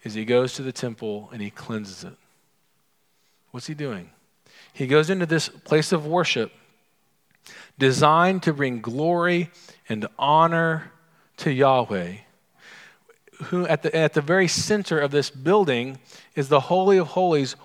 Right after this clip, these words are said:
where a lamb is sacrificed for the mercy which Jesus will become. And he walks in and he sees money changers and, and people who are gr-, g-, um, greedy just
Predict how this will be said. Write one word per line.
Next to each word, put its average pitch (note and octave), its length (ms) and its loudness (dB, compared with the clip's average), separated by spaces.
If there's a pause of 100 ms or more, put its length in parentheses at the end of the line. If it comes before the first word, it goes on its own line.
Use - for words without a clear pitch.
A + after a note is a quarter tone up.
where D3+ 240 2
a - 20 2
lamb F3+ 600 0 (300)
is D#3 100 -2
sacrificed C3+ 1000 0 (240)
for D3 160 -4
the C3+ 120 -4
mercy B2+ 760 -6 (560)
which C#3+ 220 -16
Jesus F3 400 -2
will D#3+ 100 -6
become. G#2 540 -10 (960)
And C3+ 120 -6
he B2+ 80 0
walks E3+ 400 2
in D#3+ 300 -4
and C#3+ 120 -4
he C#3 60 -2
sees D3+ 260 -4 (140)
money D#3 500 0
changers B2 420 -6
and, A2+ 240 -8
and A#2+ 300 -14
people F3+ 260 -6
who E3 100 0
are D3 120 -2
gr-, C#3+ 380 -6 (160)
g-, D3+ 120 -2
um, C3 380 2 (480)
greedy D#3+ 480 2
just C3+ 260 -6